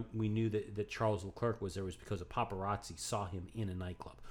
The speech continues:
We don't know for sure whether or not Valtteri Bottas stayed within his social bubble. We only know that, that he went back to Monaco, and the claim that he just hung out with girlfriend and with, with trainer. For all we know,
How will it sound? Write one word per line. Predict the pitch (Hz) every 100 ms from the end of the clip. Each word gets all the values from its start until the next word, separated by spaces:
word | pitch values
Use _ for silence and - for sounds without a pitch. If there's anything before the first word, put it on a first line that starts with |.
| - 123
We | 180
don't | 247 208 143
know | 131 131
for | 139 120
sure | 107 - 120
whether | 104 110 107
or | 107
not | 95 87
Valtteri | 101 - 110 98
Bottas | 92 98 90 - -
stayed | - - 131 117
within | 110 - 98
his | 92
social | - 92 - 82
bubble. | 120 104 - - - 110
We | 127
only | 143 135
know | 120 113
that, | 110 - 113
that | 104
he | 113
went | 107 120 -
back | 113 98
to | 107
Monaco, | 104 107 98 107 101
and | 98 98
the |
claim | - 135 135 107
that | -
he | 101 101 - - - -
just | 120 -
hung | 117 107
out | 101 95
with | 90
girlfriend | 113 101 - 110 95 87
and | 87
with, | 80 -
with | 104 85
trainer. | - 160 110 78 - - -
For | - 180
all | 160 196 170
we | 170
know, | 151 151 139